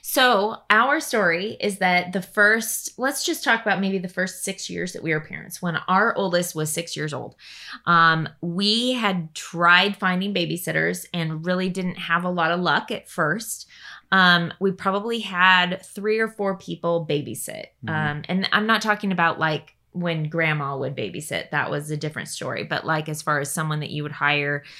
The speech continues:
Speaker 1: to babysit your kids for a date night, for example. Um, and so we didn't really go out a whole lot, although it was important to us even with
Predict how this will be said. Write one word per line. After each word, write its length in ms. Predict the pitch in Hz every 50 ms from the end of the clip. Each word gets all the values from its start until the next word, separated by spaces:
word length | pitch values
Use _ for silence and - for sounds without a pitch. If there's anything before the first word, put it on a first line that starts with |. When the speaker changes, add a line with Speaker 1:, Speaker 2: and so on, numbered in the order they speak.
| - - - - _ -
Speaker 1:
to 100 | - 240
babysit 480 | 180 - 247 226 247 - - 220 -
your 140 | - 180 175
kids 380 | 180 - 175 151 151 151 147 -
for 160 | - 170 165
a 60 | 160
date 300 | 165 156 160 139 123 -
night, 260 | 110 123 120 - -
for 140 | - - 90
example. 600 | 92 139 139 - - - 151 - 62 - - - - - - - - - - _ -
Um, 440 | 170 165 160 156 156 156 147 - - _ -
and 420 | 196 196 190 185 185 185 180 180 - -
so 920 | - - - 220 202 196 196 196 190 196 190 190 190 190 190 - - - _ _ _ _
we 160 | - 202 214
didn't 340 | 180 180 233 233 285 302 -
really 380 | 214 208 208 202 208 202 202 190
go 320 | 180 180 196 190 185 - -
out 260 | 160 180 202 208 -
a 60 | 180
whole 380 | 175 - - - 220 240 311 285
lot, 380 | 196 151 131 - 180 226 - -
although 320 | 175 180 165 185 185 180
it 40 | -
was 140 | - 190 185
important 400 | 196 180 180 - 202 175 185 196
to 80 | 220 180
us 160 | 185 185 - 196
even 240 | 180 175 185 180
with 180 | 175 175 175 -